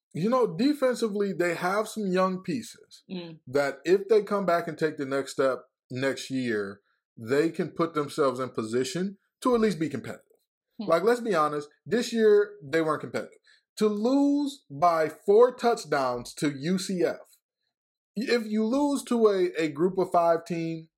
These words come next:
Speaker 1: and they're a really good group of five team, and you're just kind of recovering from your, your lowest moment as a Power Five, sure, you can lose.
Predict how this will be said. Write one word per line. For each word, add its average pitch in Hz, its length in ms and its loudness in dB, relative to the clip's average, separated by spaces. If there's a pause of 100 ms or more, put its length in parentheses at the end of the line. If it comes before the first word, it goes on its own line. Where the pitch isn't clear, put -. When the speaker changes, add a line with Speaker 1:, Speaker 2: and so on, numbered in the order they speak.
Speaker 1:
and 143 140 -2
they're 156 180 2
a 110 120 -6
really 160 260 -2
good 151 240 -2
group 139 220 -2
of 127 100 -8
five 135 260 -2
team, 131 260 -8
and 117 120 -8
you're 131 140 0
just 131 320 -4 (240)
kind 156 280 -4
of 139 80 -4
recovering 147 640 -4
from 143 300 -4
your, 131 380 -2
your 123 180 -4
lowest 135 420 -4
moment 135 480 -4
as 123 160 -2
a 120 60 -8
Power 131 340 0
Five, 131 320 2 (220)
sure, 139 460 0
you 170 120 -10
can 107 240 -10
lose. - 320 -20